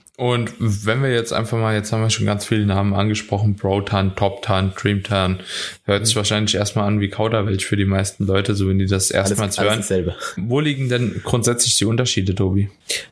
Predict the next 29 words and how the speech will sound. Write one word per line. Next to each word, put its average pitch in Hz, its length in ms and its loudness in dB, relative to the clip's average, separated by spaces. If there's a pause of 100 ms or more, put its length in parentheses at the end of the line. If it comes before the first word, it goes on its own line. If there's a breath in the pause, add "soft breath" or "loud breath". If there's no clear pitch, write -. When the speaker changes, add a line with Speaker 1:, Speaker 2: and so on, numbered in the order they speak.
(100)
Speaker 2:
Ja, 120 140 2
also 98 160 0
der 101 80 0
größte 117 240 -2
Unterschied 104 260 -2
ist 85 60 0
erstmal 98 440 0
wasserbasiert 101 640 0
und - 60 -2
ölbasiert, 85 380 -2
das, - 80 -2
was - 120 0
du - 60 2
eben 90 120 0
schon 92 120 0
gesagt 90 300 0
hast, - 280 -2 (800)
dass, - 220 0
äh, 87 240 2
eben 90 200 0
einfach - 360 -2 (440 loud breath)
diese 92 180 2
ganzen 90 380 0
wasserbasierten 110 560 0
Farben, 101 320 0
dazu 98 240 -4
gehört 90 240 0
Top - 180 -4
Tan 95 280 0